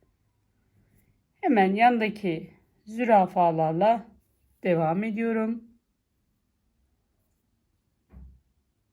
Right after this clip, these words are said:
Birinci zürafamı yaptım.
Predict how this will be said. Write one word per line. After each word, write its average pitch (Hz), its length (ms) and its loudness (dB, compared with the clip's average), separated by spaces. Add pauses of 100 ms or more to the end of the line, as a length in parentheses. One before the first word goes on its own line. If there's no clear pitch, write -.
(1600)
Birinci 208 380 0
zürafamı 170 720 -4
yaptım. 214 720 -4